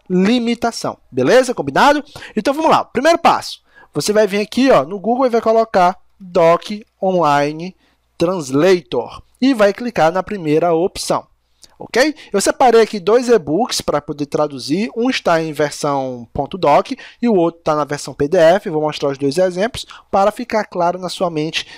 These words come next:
todo o processo. Pronto, a hora que o site carregar, o que é que você vai fazer? Você vai clicar aqui nessa opção, ó, tradutor, para abrir,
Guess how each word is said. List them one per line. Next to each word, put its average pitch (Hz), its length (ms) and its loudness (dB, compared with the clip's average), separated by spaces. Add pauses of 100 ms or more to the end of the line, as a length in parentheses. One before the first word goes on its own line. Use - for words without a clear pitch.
(160)
todo 165 180 0
o 175 40 -8
processo. - 580 -2 (320)
Pronto, 185 300 0 (160)
a 214 80 2
hora 285 160 4
que 302 120 -4
o 285 40 -2
site 185 380 0
carregar, 214 480 2
o 196 40 0
que 202 100 -2
é - 20 -6
que 202 80 -14
você 202 180 -4
vai 196 140 2
fazer? 165 560 -2
Você - 100 -8
vai 208 140 0
clicar 226 320 -2
aqui 208 160 -4
nessa 220 260 -4
opção, 196 440 -2
ó, 113 160 -2 (280)
tradutor, 156 800 -2 (220)
para 156 220 2
abrir, 165 400 -2